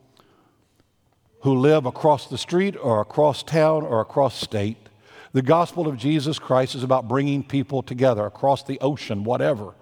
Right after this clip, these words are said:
Have you received the gospel, the good news? Because if you have, my question for you and me is this: are we enjoying the fruit of reconciliation,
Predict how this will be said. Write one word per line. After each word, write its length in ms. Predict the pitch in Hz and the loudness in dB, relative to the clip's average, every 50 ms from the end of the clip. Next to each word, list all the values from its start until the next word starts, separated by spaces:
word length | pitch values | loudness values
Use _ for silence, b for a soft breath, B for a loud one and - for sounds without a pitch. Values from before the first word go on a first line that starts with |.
| b b b b b b b b b b b b b b b _ _ _ _ _ _ _ _ _ _ | b b b b b b b b b b b b b b b _ _ _ _ _ _ _ _ _ _
Have 340 | - - 180 196 220 208 175 | 0 2 4 4 4 2 0
you 160 | 185 202 190 | -2 -2 0
received 560 | 170 160 - - - - 208 208 208 202 165 | 0 0 0 -2 -2 -2 0 0 0 0 0
the 80 | 185 196 | 0 0
gospel, 600 | 143 180 175 170 151 - - - 120 101 82 - _ _ _ _ _ _ - | 0 0 -2 -2 -4 -6 -8 -8 -8 -8 -8 -10 _ _ _ _ _ _ -2
the 140 | 120 165 156 | 0 0 0
good 340 | 127 113 - 180 190 175 156 | 0 0 2 2 2 2 2
news? 260 | 170 165 131 120 95 | 0 0 0 0 -2
Because 400 | 104 131 127 - 151 147 127 - - | -4 -4 -2 0 0 0 0 -2 0
if 280 | 196 196 202 196 - - | 0 0 0 0 -2 -6
you 220 | 170 196 190 170 | -4 -4 -2 -2
have, 500 | 147 156 175 151 117 87 - - - - - - _ _ _ b b b b b b b b b b b b b b b b b b _ | -2 0 0 0 0 -2 -4 -10 -18 -20 -20 -20 _ _ _ b b b b b b b b b b b b b b b b b b _
my 180 | 131 131 165 | 2 2 2
question 380 | 170 - 170 170 - - - 160 | 0 0 -2 -4 -2 -4 -8 -8
for 140 | - - 165 | -4 -4 -2
you 180 | 160 165 165 | 0 0 0
and 100 | 170 165 | 0 0
me 120 | 160 165 175 | 0 0 0
is 160 | 170 131 117 | 0 0 -2
this: 200 | 117 95 85 - - | -4 -4 -6 -6 -2
are 140 | - 123 123 | 0 0 0
we 220 | 120 127 151 147 | 0 -2 -4 -4
enjoying 440 | 147 139 123 120 139 143 147 151 147 | -4 -4 -4 -4 -4 -2 -2 -2 -4
the 80 | 135 131 | -4 -6
fruit 400 | - - - 170 160 160 151 - | -8 -8 -4 -4 -4 -4 -4 -6
of 160 | 131 110 110 | -10 -8 -6
reconciliation, 920 | 139 131 - - 117 - - 120 110 110 104 98 95 - - - - 107 | -8 -8 -6 -8 -8 -8 -8 -6 -6 -6 -6 -6 -8 -10 -14 -16 -16 -20